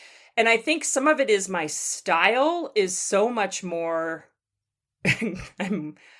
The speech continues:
other than you, I'm pretty much more gregarious than any person, you know, like, I'm kinda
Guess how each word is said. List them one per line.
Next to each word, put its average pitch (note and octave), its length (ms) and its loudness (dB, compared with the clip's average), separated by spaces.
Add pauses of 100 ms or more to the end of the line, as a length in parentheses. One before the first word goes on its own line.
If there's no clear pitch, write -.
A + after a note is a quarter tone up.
(140)
other D#4+ 220 6
than A#3+ 260 -2
you, F#3 420 -2
I'm F#3 120 -4
pretty D4+ 320 0
much A#3 300 -4
more G#3+ 160 -2
gregarious F#3 760 2
than G#3 160 0
any A3+ 220 0
person, G#3+ 440 -4
you E4+ 120 -2
know, B3 140 6
like, A3+ 260 4
I'm E4+ 160 4
kinda E4+ 300 6